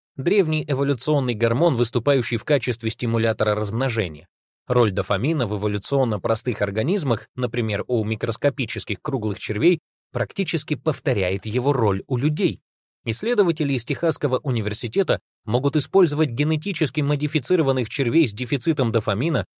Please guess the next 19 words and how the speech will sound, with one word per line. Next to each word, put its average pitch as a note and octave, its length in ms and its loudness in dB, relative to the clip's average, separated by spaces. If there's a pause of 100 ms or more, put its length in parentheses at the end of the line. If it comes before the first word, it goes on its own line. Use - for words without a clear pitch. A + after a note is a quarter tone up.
(140)
для F2+ 200 -4
выяснения C3+ 580 -2
действия C3 440 -2
лекарств, B2 480 0 (100)
способных C3 640 -2
помочь C3+ 340 2
в G#2+ 80 -6
лечении B2 480 -2
болезни A#2+ 460 2
Паркинсона, B2+ 760 0 (280)
которая A#2+ 320 2
характеризуется C3 800 0
потерей B2+ 400 -2
клеток, D3+ 500 0
продуцирующих C#3 760 0
дофамин B2+ 420 0
в G2+ 80 -6
головном G#2+ 420 2
мозге. E2 400 -4